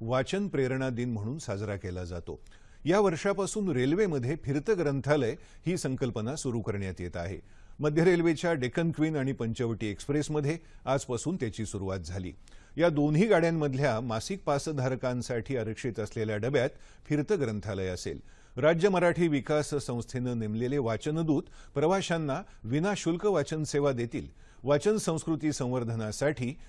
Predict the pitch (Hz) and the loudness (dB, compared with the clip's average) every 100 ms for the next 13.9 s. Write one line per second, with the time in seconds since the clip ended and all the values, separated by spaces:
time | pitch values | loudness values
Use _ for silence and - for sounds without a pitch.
0 | - - 139 - 190 165 127 123 175 196 | -12 -4 -4 0 0 2 0 2 0 0
1 | 127 - 127 127 127 107 117 117 110 113 | -2 0 0 0 -2 -4 -2 -2 -2 -2
2 | 139 151 135 131 113 113 107 107 110 101 | 0 2 2 2 0 -2 -4 -4 -4 -4
3 | 95 143 165 202 - - - - 139 175 | -2 -2 -2 -4 -10 -20 -10 -2 0 2
4 | 214 190 151 131 131 117 147 160 113 110 | 2 2 2 2 0 0 0 0 -2 0
5 | 147 180 156 120 110 123 117 117 110 113 | 0 2 0 -2 -6 -4 -2 -2 -2 -2
6 | 113 139 123 - - - - 113 131 131 | 2 2 2 -2 -14 -18 -8 0 0 0
7 | 190 185 117 123 107 - 123 127 101 117 | -2 -2 0 2 0 -2 -2 -2 -2 -4
8 | 127 151 165 120 131 135 110 92 92 95 | -2 -2 0 0 0 0 -2 -4 -6 -4
9 | 95 95 87 - - - 160 147 139 127 | -6 -6 -10 -16 -20 -6 0 4 4 4
10 | 165 175 196 196 147 143 226 208 160 143 | 0 0 -4 -2 -2 0 2 2 2 0
11 | 131 131 123 120 131 123 120 - - - | 0 2 2 0 -2 -2 -4 -6 -18 -10
12 | - 160 233 196 135 120 120 110 120 104 | 0 4 4 4 4 2 -2 -2 -2 -4
13 | 95 101 98 98 90 92 90 82 | -4 -6 -4 -6 -6 -6 -6 -6